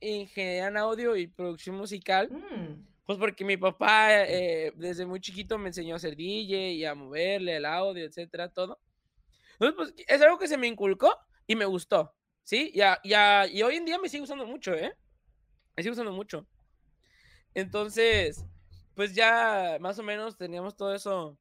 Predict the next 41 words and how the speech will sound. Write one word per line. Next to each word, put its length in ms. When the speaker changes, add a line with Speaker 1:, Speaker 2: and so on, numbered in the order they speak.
Speaker 1:
<laughs> 120
en, 460
en 160
las 200
venas. 480
Bueno, 220
el 100
punto 180
es 100
que 360
siempre 260
he 40
movido 280
bien 180
el 60
internet, 500
creo 200
yo. 280
Eh, 340
yo 120
era 140
mucho 340
de 180
hacer 380
comprar 440
por 120
Amazon 720
y, 240
y 100
Mercado 360
Libre 300
y 60
revender 560
y 80
revender 480
y 80
así, 220
ta, 100
ta, 80
ta. 80
Entonces, 460